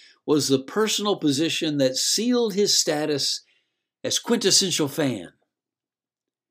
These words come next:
He loved Auburn, and he hated everything Alabama.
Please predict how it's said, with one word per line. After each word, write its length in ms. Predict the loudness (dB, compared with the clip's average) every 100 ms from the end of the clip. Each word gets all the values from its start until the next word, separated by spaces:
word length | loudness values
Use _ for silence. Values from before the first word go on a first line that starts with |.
| _
He 80 | -10
loved 300 | 0 2 6
Auburn, 500 | 6 6 2 0 -2 -12 _ _ _ _ _ _ _ _ _
and 120 | -16
he 100 | -16
hated 400 | -4 0 0 -2 -4
everything 640 | -2 -2 -4 -12 -20 -20 -20 _ _
Alabama. 460 | -8 -6 -6 -10